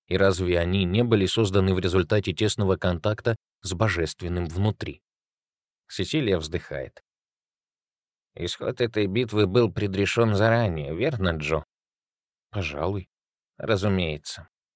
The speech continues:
После войны в мире не осталось места ремеслам. Вещь, которая не произведена машинами, не поставлена на поток, мало кому по карману.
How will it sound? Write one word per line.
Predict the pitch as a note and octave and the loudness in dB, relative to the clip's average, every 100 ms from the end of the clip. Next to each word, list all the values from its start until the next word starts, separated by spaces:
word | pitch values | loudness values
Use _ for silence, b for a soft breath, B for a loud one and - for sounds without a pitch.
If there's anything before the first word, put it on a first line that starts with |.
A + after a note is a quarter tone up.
| _ _ _ | _ _ _
После | - A#2+ G2 | -8 -4 -2
войны | F#2+ F2+ G2+ F2+ | 0 0 -2 -2
в | |
мире | F#2+ G#2 F2+ - _ _ _ _ _ _ | -2 -2 -2 -6 _ _ _ _ _ _
не | - F2+ | -8 -4
осталось | F#2+ - A2+ G2 F2 - - _ _ _ _ | -2 0 0 0 -4 -10 -12 _ _ _ _
места | - F2+ - F#2 | -6 -4 -4 -4
ремеслам. | F2+ F#2 E2+ - C2+ - _ _ _ | -2 -2 -4 -6 -12 -14 _ _ _
Вещь, | - G#2 A2 | -8 -4 -4
которая | - F2 G#2 G2 F2+ | -4 -2 0 2 0
не | F2 F#2 | 0 -4
произведена | - F#2+ F#2 F2+ F2 F#2+ G#2 | -2 -2 -2 -4 -4 0 0
машинами, | G2 F2+ - B2+ A2+ F#2+ | 0 -2 0 0 2 0
не | F2+ F2+ | -2 -2
поставлена | F2+ - G2+ G#2+ F#2+ F#2 | -2 0 0 2 2 0
на | F#2 F2 | 0 2
поток, | F#2+ - A#2 A2+ | 0 2 -2 0
мало | A#2 A2+ | 0 0
кому | G2+ G2+ G2+ F2+ | -2 -2 -2 -2
по | E2 | -4
карману. | - D#2+ D#2+ D2+ A#1+ | -6 -8 -6 -6 -8